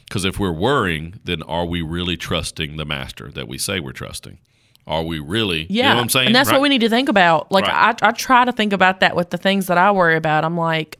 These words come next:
Speaker 2: "I'm making this much bigger than it is."
Speaker 1: Yes, yes. And I think
Speaker 2: But
Speaker 1: that's
Speaker 2: it's
Speaker 1: what,
Speaker 2: still hard.
Speaker 1: that's
Speaker 2: Yeah.
Speaker 1: what Jesus is getting across to us, is
Speaker 2: Yeah.
Speaker 1: that, is that if we are worrying, are we really trusting?
Speaker 2: Right.
Speaker 1: If we are trusting, our worrying should go away. Now, are we,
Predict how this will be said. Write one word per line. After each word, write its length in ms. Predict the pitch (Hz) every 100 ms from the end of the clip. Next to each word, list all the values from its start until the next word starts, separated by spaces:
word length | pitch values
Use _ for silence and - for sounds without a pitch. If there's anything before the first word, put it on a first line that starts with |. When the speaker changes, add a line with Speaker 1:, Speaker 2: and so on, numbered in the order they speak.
| -
Speaker 2:
"I'm 160 | 175
making 300 | 196 180 170
this 140 | 165 160 165
much 300 | 170 - -
bigger 220 | 160 156
than 140 | 151
it 120 | 139
is." 300 | 165 147 85
Speaker 1:
Yes, 400 | 101 90 - - -
yes. 440 | 95 82 - - -
And 100 | 92
I 60 |
think 180 | 95 -
Speaker 2:
But 60 | 202
Speaker 1:
that's 120 | 202
Speaker 2:
it's 40 |
Speaker 1:
what, 60 | 226
Speaker 2:
still 100 | 208
hard. 400 | 156 147 - -
Speaker 1:
that's 160 | - 117
Speaker 2:
Yeah. 40 | 139
Speaker 1:
what 80 | 90
Jesus 240 | 113 92
is 60 | 92
getting 180 | 92
across 300 | 85 131 151 -
to 160 | 78
us, 140 | 73 -
is 100 | 95
Speaker 2:
Yeah. 60 | 87
Speaker 1:
that, 160 | 82 - _ _ - - - -
is 160 | 101 98
that 240 | 92 -
if 300 | 95 117 123
we 180 | 135 135
are 160 | 113 101
worrying, 680 | 107 160 131 87 78 85 - 90
are 280 | 92 101 110
we 160 | 110
really 360 | 98 87 85 90
trusting? 640 | - 127 120 - 62 - - _ _ -
Speaker 2:
Right. 340 | 285 190 151 _
Speaker 1:
If 220 | 98 98
we 140 | 117 104
are 120 | 95
trusting, 720 | - 170 214 - - 85 87 -
our 180 | 87
worrying 560 | 85 107 196 139 87 90
should 200 | - 90
go 100 | 95
away. 260 | 98 127 95
Now, 140 | 98
are 100 |
we, 60 | 104